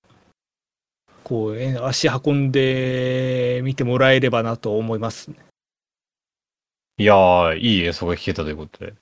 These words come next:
Speaker 2: よかったですね。あのー、今日もこれで終わりでいいですか？<laughs>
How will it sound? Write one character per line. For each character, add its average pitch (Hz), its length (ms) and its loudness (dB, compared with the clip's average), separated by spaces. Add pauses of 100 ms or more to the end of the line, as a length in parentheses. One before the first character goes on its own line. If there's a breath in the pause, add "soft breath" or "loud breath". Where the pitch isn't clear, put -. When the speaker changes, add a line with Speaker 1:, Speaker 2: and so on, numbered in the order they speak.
Speaker 2:
よ 90 100 -8
か 85 60 -2
っ 80 40 -6
た - 120 -8
で - 40 -12
す - 140 -16
ね。 - 80 -18 (1400 loud breath)
あ 92 160 -2
の 76 800 -6 (1040)
ー、 - 20 -4
今 170 100 4
日 113 60 4
も 98 100 -2
こ - 160 0
れ 117 60 4
で 127 60 6
終 98 100 4
わ 113 80 6
り 120 60 2
で 135 80 2
い 147 40 6
い - 40 4
で 98 80 0
す - 100 -4
か？ 120 80 2
<laughs> - 80 -6